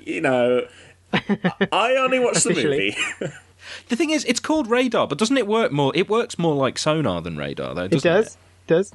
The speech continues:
Speaker 2: That is true.
Speaker 3: Like, they call it radar, but it is basically sonar. <laughs>
Speaker 1: So I'm right, but I'm wrong?
Speaker 2: <laughs> Yeah.
Speaker 1: Okay, th-, that, that's gonna become a theme, I think.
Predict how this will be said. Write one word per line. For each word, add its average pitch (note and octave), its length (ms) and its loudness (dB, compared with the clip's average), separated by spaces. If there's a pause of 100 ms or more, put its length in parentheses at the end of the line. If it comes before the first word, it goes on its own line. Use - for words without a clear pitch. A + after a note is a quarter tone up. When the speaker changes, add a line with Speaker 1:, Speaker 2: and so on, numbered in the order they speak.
Speaker 2:
That C#3 140 0
is D3 60 -2
true. - 140 -2
Speaker 3:
Like, E3 160 0
they E3 140 2
call A3+ 320 2
it - 100 0
radar, C3 720 2
but C3+ 100 2
it A#2 140 2
is B2+ 80 4
basically A2 460 -2
sonar. A2+ 500 -2
<laughs> D#3+ 140 -2 (400)
Speaker 1:
So A2 220 2
I'm A#2+ 240 0
right, D3 340 0
but - 140 2
I'm C3+ 160 -2
wrong? A#3 280 2 (280)
Speaker 2:
<laughs> - 260 -20
Yeah. D3 180 0 (300)
Speaker 1:
Okay, F2+ 460 -6
th-, F#2+ 140 -6
that, F#2+ 240 -4
that's G2 200 2
gonna F#2+ 160 -6
become F#2 220 -10
a F2+ 60 -12
theme, F#2+ 260 -6
I E2+ 60 -10
think. F2+ 240 -10